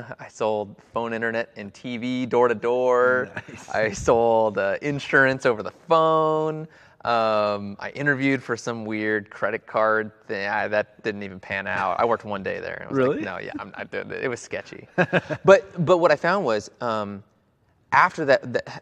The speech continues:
Speaker 1: after I fell out of those jobs and I went through this period of not having work, and even in those jobs where the work really wasn't, like, like, I wasn't cut out for the work I was trying to do.
Speaker 2: Okay.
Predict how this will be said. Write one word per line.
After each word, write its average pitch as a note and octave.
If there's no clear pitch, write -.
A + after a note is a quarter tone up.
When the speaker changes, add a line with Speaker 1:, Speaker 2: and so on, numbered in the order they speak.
Speaker 1:
after D3+
I A2+
fell A#2+
out A#2
of A#2
those G2
jobs G2+
and A2+
I A2
went A2
through G#2+
this F#2+
period A2+
of G2
not G2+
having D3+
work, D3+
and D#3
even D#3+
in C#3+
those C3
jobs G2+
where G#2
the A#2+
work B2
really A2
wasn't, G2+
like, F#2+
like, -
I C#3
wasn't B2+
cut -
out G#2
for C3
the A#2
work A#2
I -
was -
trying G2+
to -
do. -
Speaker 2:
Okay. G2